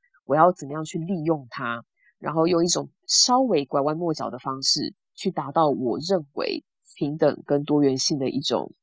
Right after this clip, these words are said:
目标这样子。那，那个就也是非常复杂，可是也是一种生存、生活跟体现这些平等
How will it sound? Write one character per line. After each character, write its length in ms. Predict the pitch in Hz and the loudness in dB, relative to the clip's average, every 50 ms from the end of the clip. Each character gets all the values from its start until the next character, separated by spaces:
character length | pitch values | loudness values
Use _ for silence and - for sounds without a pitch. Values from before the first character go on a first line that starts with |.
| _ _ | _ _
目 200 | - 202 185 156 | 2 4 4 4
标 320 | - - 123 113 - 117 | 4 2 2 2 2 -2
这 120 | - - - | -4 -4 -4
样 140 | - - - - | -4 -6 -10 -18
子。 240 | - - - - 208 _ _ _ _ _ _ _ _ | -18 -16 -16 -16 -16 _ _ _ _ _ _ _ _
那， 220 | - 226 208 - - - | 2 4 4 4 2 0
那 200 | - 226 233 202 | 4 4 4 6
个 220 | 185 151 123 - | 6 4 2 2
就 340 | - - - 202 175 147 - - _ | 2 2 4 6 6 4 2 0 _
也 100 | 139 135 | -4 -2
是 160 | - - 170 | -2 -2 2
非 120 | - 180 | 2 2
常 260 | 156 - 135 104 - - _ | 2 2 -2 -6 -8 -12 _
复 280 | _ - - 208 160 131 | _ -6 -2 0 0 0
杂， 280 | - - 110 104 90 - | 0 -4 -6 -8 -10 -10
可 100 | - - | -6 -4
是 380 | 147 - 180 180 175 165 131 - - _ _ _ _ _ _ _ _ _ _ _ | -2 2 4 4 4 4 2 0 -6 _ _ _ _ _ _ _ _ _ _ _
也 120 | _ - 143 | _ -2 -2
是 160 | - - 170 | 0 0 -2
一 140 | - - 196 | -2 -4 -4
种 400 | 165 - - 143 123 104 - - - _ _ _ _ _ | -2 -2 -2 -2 -2 -4 -8 -12 -20 _ _ _ _ _
生 280 | - - - 165 160 | -10 -4 -4 -2 -2
存、 320 | 170 - - 151 127 120 127 | -2 -2 -2 0 0 0 0
生 240 | - - 156 151 156 | 0 0 -2 -2 -2
活 260 | - 147 117 85 120 - | -2 -2 -2 -2 -2 -2
跟 360 | - 151 143 143 143 147 160 - _ _ _ _ | -4 -2 -2 -2 -4 -6 -10 -12 _ _ _ _
体 160 | _ - - 120 | _ -8 -6 -4
现 320 | - - 185 156 139 - - _ _ _ _ _ _ _ _ _ _ _ _ _ _ _ | 0 2 2 2 0 -2 -10 _ _ _ _ _ _ _ _ _ _ _ _ _ _ _
这 140 | - 170 156 | -4 -2 -2
些 160 | - - 151 | 0 0 0
平 300 | 147 - - 143 135 156 | -2 -4 -8 -12 -10 -6
等 240 | 156 151 135 117 | -4 -4 -4 -4